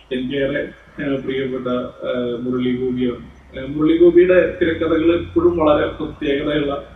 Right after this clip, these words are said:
ഏഹ്, തിരക്കഥകളാണ് അദ്ദേഹത്തിന്റെ കഥകളെല്ലാം. സാധാരണ ഒരു സിനിമ തിരക്കഥയ്ക്ക് മുകളിൽ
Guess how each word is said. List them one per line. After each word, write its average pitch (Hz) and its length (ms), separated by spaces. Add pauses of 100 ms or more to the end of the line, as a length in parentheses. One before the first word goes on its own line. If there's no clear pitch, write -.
(500)
ഏഹ്, 120 520
തിരക്കഥകളാണ് 127 720 (180)
അദ്ദേഹത്തിന്റെ 123 420
കഥകളെല്ലാം. 120 760 (380)
സാധാരണ 175 600
ഒരു 180 60
സിനിമ 170 540
തിരക്കഥയ്ക്ക് 160 560
മുകളിൽ 165 480